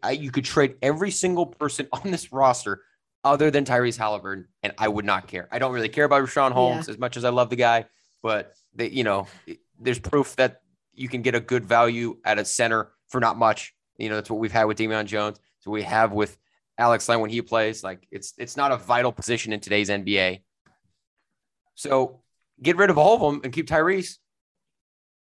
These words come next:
Speaker 1: I don't, I don't care. Like, that wouldn't bother me. But that's just me being beaten down by this point. Beaten down and sad. But, uh, with covid, with Omicron, I wouldn't be shocked if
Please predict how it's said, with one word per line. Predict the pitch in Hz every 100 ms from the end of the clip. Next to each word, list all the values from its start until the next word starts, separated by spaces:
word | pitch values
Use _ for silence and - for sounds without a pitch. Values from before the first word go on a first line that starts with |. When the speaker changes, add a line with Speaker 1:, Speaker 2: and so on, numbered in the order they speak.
| -
Speaker 1:
I | 113
don't, | - - 95
I | 123
don't | 123 113 123
care. | - 101 - _ 104
Like, | 107
that | 104 101
wouldn't | 110 95
bother | 95 101 -
me. | _ _ _ _ _ _ _ _ _ _ _ _ _ -
But | 147
that's | 143 127
just | 117
me | 113 110
being | 92 98 92 -
beaten | - 95 95
down | 101 95
by | 95 -
this | - -
point. | - - _ _ _ - - _ _ _
Beaten | 143 151 143
down | 131 127
and | 120
sad. | 120 101 - _ _ _ _ _ _ _ _ _ _ _ _ _ _ _ _ _ _ _ _ -
But, | 139 135
uh, | 139 131 -
with | 135 151
covid, | - 147 143 135 - _ _ _
with | 135 135
Omicron, | 135 139 131 131 123 117 _ _ _ _ _ _ _ _ _ _ _ _ _ 131
I |
wouldn't | 131 143 127
be | 131
shocked | - 131 120 113 -
if | 117 110 -